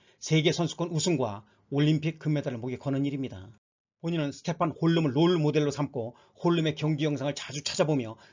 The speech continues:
세계 정상을 꿈꿨죠. 홀름은 우상혁처럼 일 미터 팔십일 센티미터의 작은 키로도 이천사 아테네 올림픽에서 세계를 제패했고 개인 최고 이점사공 미터를 뛰었습니다.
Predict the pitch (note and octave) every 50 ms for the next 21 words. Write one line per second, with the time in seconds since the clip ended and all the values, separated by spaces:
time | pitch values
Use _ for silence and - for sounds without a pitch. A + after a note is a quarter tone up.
0 | _ - - - - D3 C#3+ B2 D#3 D3+ D3+ D#3 - C#3+ C#3+ - C3 C3+ A#2+ A#2
1 | A2 - F#3 D#3+ - F3+ D#3+ - - - C3 A2 F#2 F#2 A#2+ - _ _ _ _
2 | _ _ _ _ _ - F3 F3 F#3 F#3 E3+ D#3 C#3+ D#3 D#3 - E3+ D#3 D3 F#3
3 | E3+ E3 D3+ - - D3 C3 B2+ D3+ D#3 D#3+ E3 D#3+ D#3 D#3+ D#3 - E3+ D#3 -
4 | D3+ D#3 C#3+ - - E3+ - - E3+ D#3 D3 D3 C3 A#2+ A#2 A#2+ - - - -
5 | _ _ - - - B2 C#3+ - F#3 E3+ - - - G3 E3 C3 A#2 A#2+ C3 C#3
6 | D3 D3+ - E3 E3+ D#3+ B2 C#3 A#2 G#2 - - - _ - C#3 C#3+ C#3+ - D#3
7 | D3 D#3+ - - D#3+ E3 E3+ D3+ - D3 C3+ - A2 - - D3+ D3+ C#3+ D#3 D3+
8 | - D3+ D3 D3+ E3 E3+ D#3 - B2+ A2 G2+ F#2+ A2 - _ _ _ _ _ _
9 | _ _ _ _ _ _ - D#3+ E3+ F3+ D#3+ - - F#3 D#3 D3+ C3+ C3+ C#3 -
10 | - D3+ D#3 D#3 - F3+ E3+ D#3+ - - D3 D3 D3+ D#3 D3+ D3 C#3+ - C#3 A#2+
11 | A2 G#2 - E3 D3 - - F3 D#3+ D3+ - G2 F2 F2 G#2